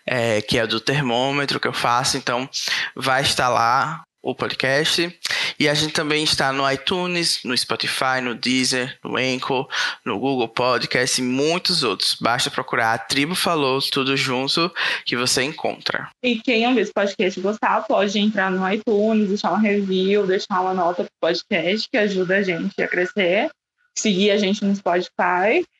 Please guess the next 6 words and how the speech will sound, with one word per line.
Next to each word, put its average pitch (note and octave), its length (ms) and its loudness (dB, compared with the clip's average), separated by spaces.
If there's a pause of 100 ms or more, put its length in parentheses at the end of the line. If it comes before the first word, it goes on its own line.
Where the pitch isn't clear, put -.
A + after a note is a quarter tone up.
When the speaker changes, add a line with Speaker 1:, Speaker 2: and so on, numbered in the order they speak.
(260)
Speaker 2:
E D#4 500 2 (420)
se G#3+ 800 4
alguém G#3+ 300 4
tiver A#3+ 280 2
interesse G#3+ 640 2
também F3 600 2